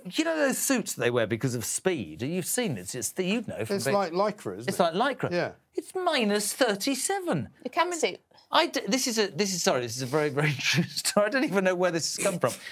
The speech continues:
Speaker 1: was once doing a, a programme
Speaker 2: <laughs>
Speaker 1: in Lapland for I T V,
Speaker 2: Of course.
Speaker 1: uh, for, for, for
Speaker 2: The Santa
Speaker 1: Make-A-Wish,
Speaker 2: Claus.
Speaker 1: and we, for children.
Speaker 2: Oh, yeah.
Speaker 1: It was lovely. And they said, "You need to do some links." And there's no water ski. And these were long links. It took four hours, right?
Speaker 2: Mm.
Speaker 1: This,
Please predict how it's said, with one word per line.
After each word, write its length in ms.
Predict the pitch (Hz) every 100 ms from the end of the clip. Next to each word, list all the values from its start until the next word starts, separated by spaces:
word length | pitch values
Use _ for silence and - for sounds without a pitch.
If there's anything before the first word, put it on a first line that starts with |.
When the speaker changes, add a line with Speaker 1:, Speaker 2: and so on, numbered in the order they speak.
| -
Speaker 1:
was 120 | 160 165
once 260 | 220 190
doing 260 | 185 160 139
a, 120 | 123 - -
a 60 | 127
programme 560 | 165 170 147 117 117 -
Speaker 2:
<laughs> 40 |
Speaker 1:
in 320 | 165 165 131 131
Lapland 720 | 135 170 165 - 110 82 95 -
for 160 | 131
I 140 | 127 127
T 240 | - 117
V, 100 | 123
Speaker 2:
Of 60 | 208
course. 360 | 165 123 - - -
Speaker 1:
uh, 220 | 127 127 127
for, 260 | 127 147 -
for, 220 | - 139 - 131 -
for 160 | 120 135
Speaker 2:
The 60 |
Santa 280 | 147 170 160
Speaker 1:
Make-A-Wish, 380 | 139 165 120 104
Speaker 2:
Claus. 100 | 139
Speaker 1:
and 100 | 143
we, 60 | 165
for 220 | - -
children. 340 | 156 214 254 185
Speaker 2:
Oh, 20 |
yeah. 100 | 175
Speaker 1:
It 60 | 165
was 120 | 135
lovely. 260 | 185 247 143 - - -
And 140 | 165
they 220 | 175 196 196
said, 180 | 220 190
"You 60 |
need 160 | 226 240
to 80 | -
do 100 | 160
some 200 | 170 185
links." 340 | 247 131 -
And 100 | 160
there's 120 | 185
no 120 | 247 285
water 180 | 233 -
ski. 140 | 156
And 60 | 226
these 120 | 294
were 120 | 277
long 360 | 277 285 294 277
links. 220 | 185 120 - - -
It 60 | -
took 200 | 330 -
four 400 | - 294 247 240
hours, 460 | 233 123 90 143
right? 120 | 202 214
Speaker 2:
Mm. 100 | 262
Speaker 1:
This, 200 | 277